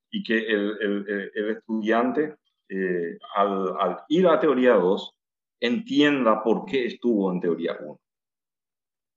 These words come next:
Al ir a teoría tres, entienda por qué estuvo en teoría dos, que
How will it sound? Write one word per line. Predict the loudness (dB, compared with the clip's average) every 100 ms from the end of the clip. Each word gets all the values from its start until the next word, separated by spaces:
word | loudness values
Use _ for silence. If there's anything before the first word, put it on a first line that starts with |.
| _ _ _ _
Al | -12
ir | 4 8
a | 8 8
teoría | 6 8 6 6
tres, | 0 -2 -6
entienda | -8 -6 0 2 2 0 -2
por | -2 -2
qué | 0 0
estuvo | 0 0 2 4 2
en | 2
teoría | 0 2 2
dos, | 2 0 -8 -20 _ _ _ _ _ _
que | -4 -4 -6